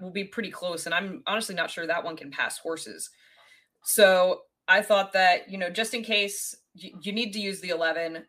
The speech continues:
but the horses that I would also use with him would be the, uh, five, Worst Reed Sanchez,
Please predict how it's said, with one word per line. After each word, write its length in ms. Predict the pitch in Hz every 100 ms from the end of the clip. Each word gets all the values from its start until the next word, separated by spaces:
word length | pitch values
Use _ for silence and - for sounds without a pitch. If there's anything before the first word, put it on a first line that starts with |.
| _ _ 175
but 300 | 185 175 165
the 60 | 185
horses 640 | 233 233 214 196 180 -
that 340 | 185 175 165 -
I 160 | 185 190
would 380 | 190 180 180 - _ 180 _ _ _
also 300 | 185 180 180
use 280 | 170 160 156
with 180 | 175 175
him 140 | 165
would 160 | 165 170
be 720 | 170 160 156 160 156 147 _ _ _ _ _ -
the, 60 |
uh, 180 | 160 -
five, 580 | 156 214 185 185 190 185 - _
Worst 360 | 170 190 185 180
Reed 240 | 175 165
Sanchez, 840 | - 170 165 175 165 160 156 -